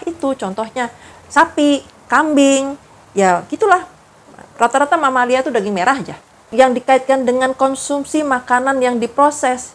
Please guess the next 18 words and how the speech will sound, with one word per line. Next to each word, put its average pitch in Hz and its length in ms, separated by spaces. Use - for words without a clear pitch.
ya 220 160
kurangin, 381 640
hindarin, 320 640
hentikan 330 480
makanan 285 400
yang 285 120
diproses, 269 560
apalagi 214 480
yang 285 80
ultra 233 480
proses. 311 720
Sedapat 262 480
mungkin 226 400
makan, 320 560
konsumsi 254 400
makanan 277 640
dalam 220 400
bentuk 196 320